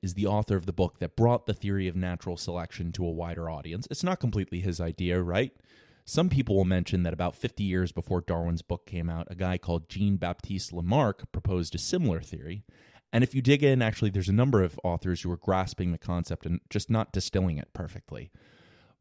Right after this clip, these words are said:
But most interesting to our story is this. Almost two millennia before Darwin wrote his book, Hannibal Barca is giving his soldiers a lesson in the survival of the fittest in a famous incident at the foot of the Alpine Mountains.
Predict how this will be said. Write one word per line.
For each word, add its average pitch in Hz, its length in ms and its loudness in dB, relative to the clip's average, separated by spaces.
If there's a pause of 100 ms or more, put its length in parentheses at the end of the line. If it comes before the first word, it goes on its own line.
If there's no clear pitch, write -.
(200)
But 131 260 4
most 156 340 4
interesting 143 420 2
to 110 100 2
our 101 160 4
story 92 320 0
is 80 140 -4
this. - 400 -10 (180)
Almost 110 440 4
two 156 240 4
millennia 92 680 0 (240)
before 87 260 0
Darwin 82 400 0
wrote 80 140 -4
his 87 100 -12
book, - 320 -14 (480)
Hannibal 107 340 2
Barca 90 540 -2 (120)
is 90 120 -10
giving 85 260 -2
his 87 120 -6
soldiers 85 380 -6
a 80 60 -8
lesson 85 400 -4
in 80 80 -2
the 82 80 -4
survival 80 520 -6
of - 100 -12
the - 60 -10
fittest - 520 -10
in 85 100 -4
a - 20 -6
famous 101 520 2
incident 85 400 -2
at - 80 -18
the 92 60 -4
foot - 340 -2
of 85 100 -6
the - 160 -6
Alpine 87 480 -2
Mountains. - 500 -8